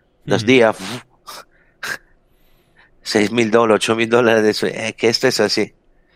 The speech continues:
Speaker 1: Yo por ahora no, no, no, no lo pierdo de vista y ya, ya, ya estoy posicionado,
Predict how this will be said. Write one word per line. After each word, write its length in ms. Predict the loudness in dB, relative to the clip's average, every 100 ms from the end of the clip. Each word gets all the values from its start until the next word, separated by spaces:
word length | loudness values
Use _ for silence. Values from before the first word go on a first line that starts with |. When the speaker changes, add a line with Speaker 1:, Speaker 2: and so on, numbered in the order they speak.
| _ _
Speaker 1:
Yo 120 | 0 2
por 120 | 4
ahora 260 | 4 4 2
no, 580 | 4 4 4 2 0
no, 340 | -2 -6 -6 -6
no, 560 | -8 -10 -8 -10 -10
no 180 | -6 0
lo 140 | 0 2
pierdo 300 | 0 2 2
de 100 | 2
vista 360 | 0 -2 -4
y 120 | -4
ya, 200 | 0 0
ya, 280 | 0 -2 0
ya 120 | 0
estoy 240 | -2 0 0
posicionado, 960 | 0 -2 -6 -4 -2 0 2 2 0